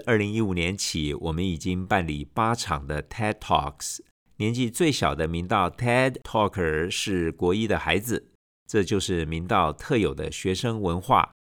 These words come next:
另外，明道鼓励中学生要维持好奇心，因为好奇是学习动机的泉源，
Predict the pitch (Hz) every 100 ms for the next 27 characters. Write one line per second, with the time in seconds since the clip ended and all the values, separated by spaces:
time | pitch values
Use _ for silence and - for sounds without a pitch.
0 | _ 120 117 113 95 80 - 90 92 101
1 | 117 92 80 82 90 95 85 120 117 -
2 | 87 - 104 104 95 85 82 92 95 -
3 | 87 - 120 87 - - 90 - 131 143
4 | - _ - 113 110 95 - 123 - 90
5 | 90 - 90 82 95 101 98 95 117 95
6 | 104 98 90 76 - 78 90 92 78 101